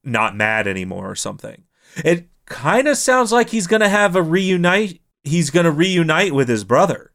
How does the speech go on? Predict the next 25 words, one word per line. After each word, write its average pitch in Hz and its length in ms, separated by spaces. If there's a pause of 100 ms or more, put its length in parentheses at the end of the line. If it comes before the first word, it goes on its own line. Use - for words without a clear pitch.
(220)
And 156 160
then 160 280
maybe 156 360
both 147 320
of 156 100
them 139 220
are 131 80
gonna 135 200
become, 123 500
like, 120 360 (320)
you 120 160
know, 107 360 (240)
sellers. 117 800 (260)
And 131 120
maybe 127 240
they 127 100
will 123 220
come 113 180
back. 98 220
And 120 80
I 135 40
kinda 151 260
hope 151 200
they 143 120
do. 127 420